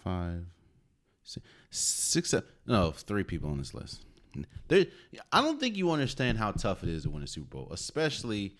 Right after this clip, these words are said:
in today's game. Mind you, spoiler, uh, Justin Herbert's not on this list. And he is widely considered one of the best talents at the quarterback position. He has, I don't even think he's won a s-,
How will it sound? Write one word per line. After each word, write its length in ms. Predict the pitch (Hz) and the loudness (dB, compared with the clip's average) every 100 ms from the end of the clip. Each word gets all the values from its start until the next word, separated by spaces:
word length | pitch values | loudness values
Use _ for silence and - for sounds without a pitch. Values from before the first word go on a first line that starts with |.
| - - | -20 -4
in 140 | 95 95 | -2 0
today's 500 | 82 80 87 82 73 | 0 2 2 0 -4
game. 300 | 64 53 65 - - - _ _ _ _ _ - - - | -10 -14 -16 -18 -18 -20 _ _ _ _ _ -20 -20 -8
Mind 360 | - 151 202 147 | 0 4 6 4
you, 260 | 107 101 92 - - _ | 2 0 -4 -14 -20 _
spoiler, 540 | - - 214 165 113 - - - _ | -8 4 8 8 8 2 -12 -20 _
uh, 360 | 120 117 107 82 - - 90 | 6 8 8 4 -2 -16 0
Justin 360 | 104 220 226 160 | 8 8 8 8
Herbert's 380 | 147 131 95 95 | 8 8 6 2
not 180 | 90 | 2
on 80 | 82 | 2
this 160 | 78 - | 0 -4
list. 320 | 60 - - _ _ _ _ _ | -10 -12 -16 _ _ _ _ _
And 540 | 110 107 101 90 82 - - | 0 2 4 2 0 -4 -8
he 340 | 90 156 190 | -2 2 4
is 200 | 165 113 | 4 2
widely 400 | 87 101 110 104 | 6 8 8 6
considered 500 | 98 98 110 95 82 | 2 2 2 2 2
one 200 | 92 104 | 0 0
of 80 | 92 | 0
the 80 | 90 | -2
best 420 | 78 90 87 - | 2 2 0 -4
talents 440 | - 90 85 76 | -4 -2 -2 -4
at 180 | - 82 | -4 -6
the 80 | 80 | -6
quarterback 480 | - 90 80 78 76 | -4 -2 0 -2 -4
position. 420 | 71 71 - - - - - - | -8 -8 -10 -16 -20 -20 -16 -4
He 220 | - 180 | 0 2
has, 240 | 190 135 - | 0 -4 -2
I 80 | 180 | -2
don't 120 | 240 | -2
even 120 | 214 | -2
think 140 | 202 180 | -6 -6
he's 160 | 160 | -6
won 220 | 147 139 | -4 -4
a 20 | 101 | -4
s-, 280 | - - | -6 -12